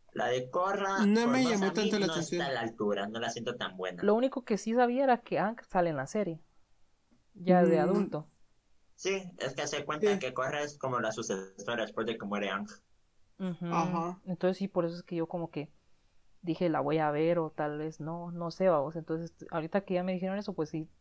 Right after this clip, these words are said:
Speaker 3: sí la voy a ver, vamos a ver cómo.
Speaker 1: La de Aang, mírala, la de Korra,
Speaker 3: No,
Speaker 1: no te
Speaker 3: esa
Speaker 1: pierdes
Speaker 3: no.
Speaker 1: nada de nada, la verdad.
Speaker 3: Prefiero ver la de Aang, y la de Korra no me, no me llama la atención, y eso que no he visto la de Aang.
Speaker 1: No, yo te lo digo, yo un día paseándome por Twitch, en un canal,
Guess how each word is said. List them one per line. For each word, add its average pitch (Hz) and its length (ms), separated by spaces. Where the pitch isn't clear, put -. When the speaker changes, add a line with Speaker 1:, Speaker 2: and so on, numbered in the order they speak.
Speaker 3:
sí 170 120
la 165 120
voy 151 160
a 139 80
ver, 139 140
vamos 131 240
a 147 40
ver 131 140
cómo. - 140
Speaker 1:
La 120 100
de 117 120
Aang, 180 220
mírala, 123 480
la 113 120
de 113 280
Korra, 175 680
Speaker 3:
No, 262 160
Speaker 1:
no 240 60
te 233 80
Speaker 3:
esa 240 120
Speaker 1:
pierdes 185 260
Speaker 3:
no. - 60
Speaker 1:
nada 90 200
de 92 120
nada, 90 300
la 98 140
verdad. 92 260
Speaker 3:
Prefiero 208 440
ver 190 160
la 202 160
de 170 120
Aang, 170 180
y 175 40
la 165 120
de 165 120
Korra 214 240
no 202 120
me, 190 200
no 175 140
me 185 80
llama 190 180
la 190 80
atención, 170 360
y - 40
eso 185 140
que 143 220
no 151 200
he 143 60
visto 139 220
la 127 160
de 127 80
Aang. 151 160
Speaker 1:
No, 123 140
yo 120 160
te 131 100
lo 123 160
digo, 123 300
yo 120 400
un 123 160
día 123 180
paseándome 120 440
por 123 260
Twitch, - 480
en 113 80
un 123 160
canal, 135 420